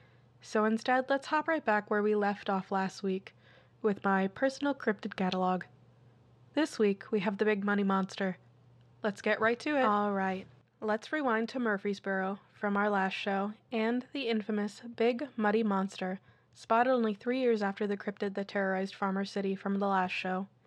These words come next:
Ironic, no? While we all may be in the right to assume it was the same big hairy beast from Farmer City, it does have its own distinction. The Big Muddy Monster is described as being a large, imposing figure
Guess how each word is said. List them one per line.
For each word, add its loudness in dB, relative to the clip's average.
Ironic, 2
no? 0
While 6
we 2
all 4
may 2
be 0
in 0
the 2
right 0
to -4
assume 0
it -4
was -2
the -4
same -2
big 2
hairy 0
beast -2
from -2
Farmer 2
City, -2
it 2
does 4
have 2
its -8
own 2
distinction. -2
The 2
Big 2
Muddy 4
Monster 0
is -4
described 0
as -6
being -2
a -2
large, 2
imposing -2
figure -2